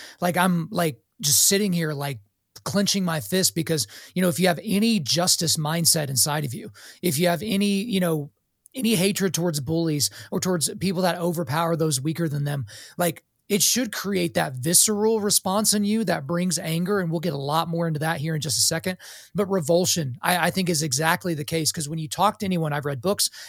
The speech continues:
and, you know, gone through documentaries of what really is going on in the porn industry,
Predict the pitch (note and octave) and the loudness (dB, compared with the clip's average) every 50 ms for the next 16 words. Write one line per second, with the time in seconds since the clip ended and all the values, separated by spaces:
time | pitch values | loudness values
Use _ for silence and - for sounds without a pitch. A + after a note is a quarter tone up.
0 | - - D#3 D#3+ D#3 D3+ E3 E3 D#3 C3+ E3 E3 E3 E3 E3 D#3 E3 D#3+ D#3 - | -8 -4 -4 -2 -2 -2 -2 -4 -2 0 0 0 0 0 0 0 0 0 0 -2
1 | E3 D#3+ D#3+ E3 E3 E3 E3 D#3 - - C#3 C#3 E3 D#3+ D3+ D#3 C3+ D3 D#3+ F3 | -4 -4 -2 -2 0 0 0 0 -2 -2 -2 -2 -2 -2 -2 -4 -4 -2 0 2
2 | F#3 F#3+ G3 F3+ F3 D#3 - E3+ E3+ E3+ D#3+ E3 E3 E3 D#3 C#3+ - - E3 E3 | 2 2 2 2 0 0 0 -2 -2 -2 -2 -4 -4 -4 -4 -6 -6 -6 -6 -4
3 | D3+ D3+ D3+ E3 D3+ - - F#3 F#3+ G3 | -4 -4 -2 -2 -4 -2 -2 -2 -2 -2